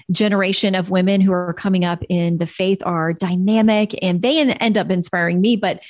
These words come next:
I think those relationships too, though they're not blood relationships, are very important. Um, we also have mothers and sons, and we have some fathers and daughters in this book. So it's a mix through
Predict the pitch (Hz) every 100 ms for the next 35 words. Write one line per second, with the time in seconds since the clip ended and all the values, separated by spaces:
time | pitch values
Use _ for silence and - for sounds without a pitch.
0 | - - 285 339 226 240 269 247 214 180
1 | 180 180 180 - - 269 202 190 180 170
2 | 151 196 247 214 165 - 165 170 160 -
3 | - 196 180 165 170 160 190 233 - -
4 | - - - 202 196 220 - 285 339 254
5 | 220 185 180 226 233 285 - 160 151 175
6 | - - 190 175 175 170 - 175 165 156
7 | 160 175 175 285 330 196 180 127 - 135
8 | - - - 196 185 190 - - - 262
9 | 269 285 262 302 381 - - 277 277